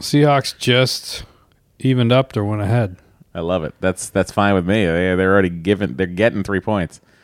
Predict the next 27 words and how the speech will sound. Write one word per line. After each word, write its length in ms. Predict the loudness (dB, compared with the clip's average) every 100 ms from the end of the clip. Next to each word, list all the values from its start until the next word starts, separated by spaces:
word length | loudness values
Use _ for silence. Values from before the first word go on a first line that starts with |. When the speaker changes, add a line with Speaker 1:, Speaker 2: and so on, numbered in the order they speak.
| _ _ _
Speaker 2:
So 180 | -6 -2
really 360 | 0 0 0 2
what 160 | 2
I 60 | 0
need 220 | 0 0
to 100 | 0
happen 360 | 0 0 0 -2
here 240 | -2 0
is 180 | 0 -2
for, 540 | -2 0 2 2 0 -6 _ _ _ _ _ _ _ _
at 160 | -8 -6
some 400 | -4 -2 0 0
point, 400 | 2 2 2 0
the 80 | -2
Patriots 540 | 0 0 2 0 0
to 80 | -2
take 220 | 0 2
a 60 | 2
larger 480 | 2 4 4 2
lead 280 | 0 0 0
than 120 | -2
they 140 | -2 -2
have 240 | -4 -4
right 160 | -8 -8
now. 260 | -10 -10 -14 -20 _ _ _ _
Speaker 1:
They're 180 | -6 -4
not. 420 | -2 0 -2